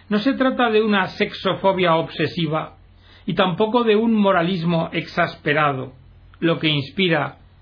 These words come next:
estas cartas. Es más que nada una conciencia sin precedentes de la exigencia de santificación, la cual proviene de haber adherido al Dios tres veces santo. "Esta es la voluntad de Dios", nos dice San Pablo,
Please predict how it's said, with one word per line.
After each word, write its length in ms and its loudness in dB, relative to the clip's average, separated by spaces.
estas 560 -2
cartas. 600 -6
Es 140 0
más 220 2
que 120 0
nada 260 2
una 260 0
conciencia 640 0
sin 200 0
precedentes 760 0
de 80 0
la 100 2
exigencia 640 -2
de 120 -2
santificación, 1000 -4
la 140 0
cual 240 2
proviene 420 2
de 120 2
haber 220 2
adherido 600 0
al 160 2
Dios 420 0
tres 240 0
veces 500 -4
santo. 580 -6
"Esta 320 0
es 100 2
la 140 4
voluntad 460 2
de 120 0
Dios", 320 0
nos 140 0
dice 200 -2
San 240 0
Pablo, 500 0